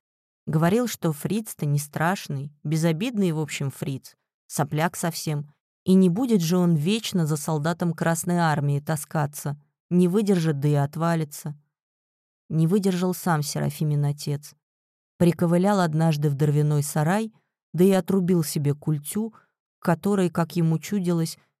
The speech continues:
мертвый немец пришит был. Повредил в ноге какой-то важный сосуд и истек кровью.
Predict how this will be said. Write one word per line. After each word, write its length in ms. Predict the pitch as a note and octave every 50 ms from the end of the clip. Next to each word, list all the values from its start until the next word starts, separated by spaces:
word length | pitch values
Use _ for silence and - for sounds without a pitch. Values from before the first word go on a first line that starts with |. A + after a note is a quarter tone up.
| _
мертвый 420 | - E3+ F3 F3 - - F3 F#3 F3+
немец 500 | F3+ F3 E3+ D#3+ D3 C#3 C#3 - - -
пришит 480 | - C#3 C#3+ - - - - C#3+ C3
был. 340 | B2 B2 A#2+ B2+ B2+ B2+ C3 _ _ _ _ _ _ _ _ _
Повредил 500 | - E3+ D#3+ E3+ F3 F3+ E3 G3+ B3 A#3+
в 80 | G3+ F3+
ноге 300 | F3 E3+ E3+ E3 F#3 F#3+
какой-то 480 | - F3+ D#3+ - E3+ E3+ E3 E3 E3 D3+
важный 400 | D#3 E3 D#3+ D3 C#3+ D#3+ D#3+ D3
сосуд 540 | D3 - D#3+ D3 - - G#3+ A3+ A3 -
и 140 | E3 F3+ F3+
истек 340 | E3 - - - E3+ E3 E3 _
кровью. 580 | - - D3+ C#3+ C#3+ C#3+ C3+ B2+ B2+ B2+ -